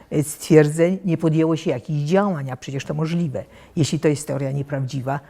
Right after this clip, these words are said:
no to będzie prowadziła do jakichś nie wiadomo jakich rezultatów i możemy utopić po prostu ogromne pieniądze, nic nie zyskując. Więc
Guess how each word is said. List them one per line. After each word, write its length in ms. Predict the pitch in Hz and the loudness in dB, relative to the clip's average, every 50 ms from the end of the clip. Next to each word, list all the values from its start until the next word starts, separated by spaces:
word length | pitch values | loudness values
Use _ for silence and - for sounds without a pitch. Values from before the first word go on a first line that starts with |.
| - - | -8 -6
no 80 | 156 139 | -4 -2
to 100 | 156 147 | -2 -2
będzie 220 | 143 143 139 139 | -2 -2 -2 -2
prowadziła 500 | - - 143 135 135 127 131 131 135 135 | -4 -4 -4 -4 -4 -4 -4 -4 -4 -2
do 80 | 135 135 | -2 -4
jakichś 300 | 131 131 127 - - - | -4 -6 -6 -10 -10 -10
nie 80 | 135 | -8
wiadomo 220 | 127 131 135 131 139 | -6 -6 -6 -6 -4
jakich 300 | 131 123 - 131 123 - | -6 -6 -6 -6 -4 -4
rezultatów 640 | 143 139 147 143 139 - 131 131 - 165 170 - | -4 -4 -4 -6 -6 -6 -6 -6 -6 -6 -6 -6
i 40 | 165 | -6
możemy 340 | 143 139 135 139 135 143 156 | -6 -4 -4 -4 -2 0 2
utopić 480 | 180 175 - 226 226 226 - 143 127 - | 2 2 2 0 -2 -2 -4 -8 -8 -8
po 120 | - 131 | -10 -10
prostu 320 | - 139 139 - - - | -8 -10 -10 -8 -6 -4
ogromne 460 | 143 135 127 135 143 139 139 143 139 139 | -4 -2 -2 -2 -2 -2 -2 -4 -6 -6
pieniądze, 520 | - 151 139 135 131 135 135 - 160 170 - - - _ - | -6 -6 -6 -4 -4 -6 -4 -2 -4 -4 -4 -8 -20 _ 2
nic 280 | 165 180 190 - - - | 2 2 2 2 -2 -4
nie 100 | 233 226 | -4 -4
zyskując. 760 | - 240 233 - - - 214 160 120 92 - 196 - - - _ _ - - - - - - - - - - - _ _ _ | -4 -6 -10 -10 -8 -4 -4 -4 -4 -4 -8 -12 -16 -18 -20 _ _ -20 -20 -20 -20 -20 -20 -20 -20 -20 -20 -20 _ _ _
Więc 600 | - 160 170 170 165 - - - - - - - | 8 10 10 10 8 4 2 -2 -4 -4 -8 -16